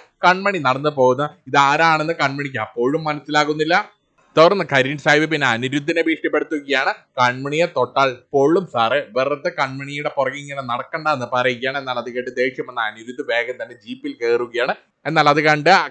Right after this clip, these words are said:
കരീം സാഹിബ് വീണ്ടും അനിരുദ്ധിനെ കളിയാക്കുകയാണ്. "അയ്യോ സാറേ, സാറ് പോവുകയാണോ? ഞങ്ങളുടെ പേരിൽ പെറ്റി കേസ് എടുക്കുന്നില്ലേ?" എന്ന് ചോദിക്കുകയാണ്. എന്നാൽ അത് കേട്ട് ദേഷ്യം വന്ന അനിരുദ്ധ് വേഗം തന്നെ ജീപ്പിൽ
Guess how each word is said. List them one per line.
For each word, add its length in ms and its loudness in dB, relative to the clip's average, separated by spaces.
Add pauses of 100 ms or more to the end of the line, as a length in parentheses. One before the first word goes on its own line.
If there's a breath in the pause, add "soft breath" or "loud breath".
കരീം 240 0
സാഹിബ് 260 4
വീണ്ടും 360 0
അനിരുദ്ധിനെ 420 -2
കളിയാക്കുകയാണ്. 680 0
"അയ്യോ 240 -2
സാറേ, 220 2
സാറ് 300 2
പോവുകയാണോ? 640 2 (200)
ഞങ്ങളുടെ 200 0
പേരിൽ 340 0
പെറ്റി 220 -4
കേസ് 300 2
എടുക്കുന്നില്ലേ?" 460 0
എന്ന് 140 -6
ചോദിക്കുകയാണ്. 580 0 (460)
എന്നാൽ 260 6
അത് 120 4
കേട്ട് 280 2
ദേഷ്യം 320 4
വന്ന 160 2
അനിരുദ്ധ് 380 2
വേഗം 320 4
തന്നെ 120 2
ജീപ്പിൽ 340 -8